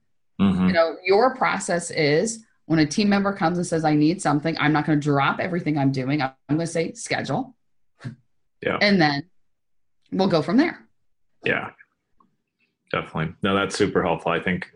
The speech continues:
Speaker 1: I think thinking it through, talking it through, and then, like you said, writing out a process will get you to the point where you at least can identify what you're actually doing
Speaker 2: Yes.
Speaker 1: instead of just running around and <laughs>
Speaker 2: Well,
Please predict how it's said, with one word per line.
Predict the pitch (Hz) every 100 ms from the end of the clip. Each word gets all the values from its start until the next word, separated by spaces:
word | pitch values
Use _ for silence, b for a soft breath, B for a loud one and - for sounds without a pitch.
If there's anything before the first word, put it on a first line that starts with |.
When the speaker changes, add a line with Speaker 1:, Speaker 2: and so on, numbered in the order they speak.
| -
Speaker 1:
I | 87
think | 98 110 -
thinking | 101 95 92
it | -
through, | - 90 85 85
talking | - 92 - 92
it | 85
through, | - 92 85 82
and | 87 87
then, | 85 82
like | 85 -
you | 90
said, | - 80
writing | 85 87 87
out | 80
a | 71
process | 85 80 80 85 80 - B B B B B B B - _ -
will | 95
get | 113
you | 101 101
to | 95
the | 90
point | 104 92 80
where | 90
you | 87 90
at | 85
least | 107 113
can | -
identify | 90 85 85 82 80 80
what | 73
you're | 78
actually | 73 - 82
doing | 76 80 67 73
Speaker 2:
Yes. | - _ _ 117
Speaker 1:
instead | 107 - 131
of | 123
just | 120 98
running | 98 107 104
around | 98 98 101 101 98
and | 107 113 -
<laughs> | -
Speaker 2:
Well, | 311 415 339